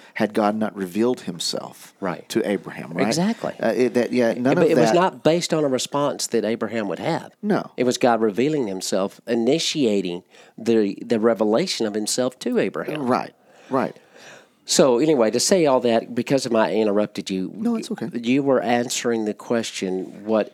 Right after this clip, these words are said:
Speaker 2: unconditional is.
Speaker 1: Yeah, that's the key. Uh, w-, th-, that,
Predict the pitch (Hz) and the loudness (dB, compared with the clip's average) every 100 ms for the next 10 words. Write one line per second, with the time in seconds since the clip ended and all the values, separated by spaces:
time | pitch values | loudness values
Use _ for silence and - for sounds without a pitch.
0 | - 107 - 98 95 - 92 80 78 - | -4 -4 -4 -6 -6 -6 -6 -6 -4 0
1 | 170 135 185 - - - - 156 78 - | 2 4 0 0 -2 -4 -4 -6 -6 -12
2 | _ 127 110 110 131 107 139 123 120 120 | _ 0 0 2 -2 -2 -2 0 0 2
3 | 120 | 0